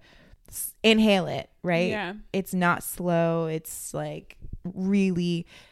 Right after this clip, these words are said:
Speaker 1: kinda getting back to what we were saying in our previous ep-, episode, a more subconscious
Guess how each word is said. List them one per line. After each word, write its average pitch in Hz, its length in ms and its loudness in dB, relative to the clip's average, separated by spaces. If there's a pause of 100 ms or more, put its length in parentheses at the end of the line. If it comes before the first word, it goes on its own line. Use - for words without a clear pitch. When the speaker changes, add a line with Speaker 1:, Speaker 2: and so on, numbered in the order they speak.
(220)
Speaker 1:
kinda 185 220 2
getting 175 280 0
back 165 260 -6
to 185 120 -4
what 160 200 -6
we 180 100 -6
were 160 140 -6
saying 160 300 -6
in 143 100 -8
our - 160 -8 (140)
previous 247 480 0
ep-, 175 300 -4
episode, 175 640 -2
a - 60 -4
more 185 220 0
subconscious 180 1040 -4